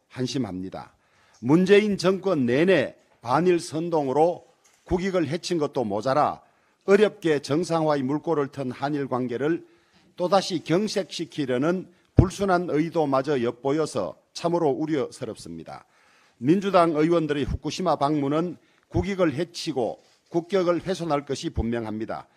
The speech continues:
지금이라도 방일 계획을 취소하기를 바랍니다. 미디어 다변화로 통신비 부담이 늘어나고 있는 만큼 전기 요금의 통합 징수되는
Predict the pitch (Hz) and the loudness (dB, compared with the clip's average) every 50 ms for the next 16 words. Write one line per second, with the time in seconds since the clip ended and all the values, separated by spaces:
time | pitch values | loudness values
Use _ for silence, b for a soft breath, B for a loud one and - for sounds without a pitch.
0 | b b b b b - 160 170 196 190 185 175 156 156 147 143 - - 135 147 | b b b b b 0 2 2 4 4 4 2 2 2 0 0 -4 -2 -2 0
1 | 160 165 160 151 143 117 131 139 139 143 127 131 127 113 - _ _ - - 165 | 2 2 0 0 -2 -2 -2 -2 -2 0 -2 -4 -4 -6 -8 _ _ -10 -10 -10
2 | 160 156 156 143 143 135 143 156 175 180 151 - - 98 92 92 98 95 90 - | -6 -4 -4 -4 -2 -2 -2 -2 0 -2 -2 -8 -12 -12 -10 -8 -10 -10 -10 -12
3 | 69 - _ _ _ _ _ _ _ _ _ _ _ _ _ _ _ _ _ _ | -14 -16 _ _ _ _ _ _ _ _ _ _ _ _ _ _ _ _ _ _
4 | _ _ _ _ _ _ _ _ b b b b b b b b b b b b | _ _ _ _ _ _ _ _ b b b b b b b b b b b b
5 | b b b _ _ _ _ _ _ _ _ _ _ _ _ _ _ _ _ _ | b b b _ _ _ _ _ _ _ _ _ _ _ _ _ _ _ _ _
6 | _ _ _ _ _ _ _ _ - 123 117 135 143 151 214 220 208 196 180 - | _ _ _ _ _ _ _ _ -10 -2 0 0 0 2 4 6 6 6 6 4
7 | 110 127 127 147 147 147 151 165 165 147 135 120 - - - 135 135 135 135 175 | 0 0 2 2 2 2 2 2 4 4 4 2 2 0 0 2 2 0 0 0
8 | 180 180 196 185 160 170 170 170 170 160 143 131 135 147 165 170 160 143 127 127 | -2 -2 -2 -2 0 2 2 2 2 2 2 2 2 2 2 2 2 2 2 0
9 | 117 117 120 117 113 104 107 110 - 147 143 117 92 - - b b b b b | 0 0 -2 -2 -2 -4 -4 -4 -2 -2 -2 -2 -2 -8 -12 b b b b b
10 | b b b b - - 143 165 190 202 202 175 202 190 165 151 156 156 156 165 | b b b b -2 2 4 4 4 4 2 0 0 2 4 4 4 4 2 0
11 | 156 147 139 - - - 185 175 160 - - 143 139 - 135 131 139 135 139 156 | 0 0 -2 -4 -4 -2 0 0 0 0 -2 -6 -6 -6 -6 -6 -4 -2 -2 -4
12 | 175 165 | -4 -6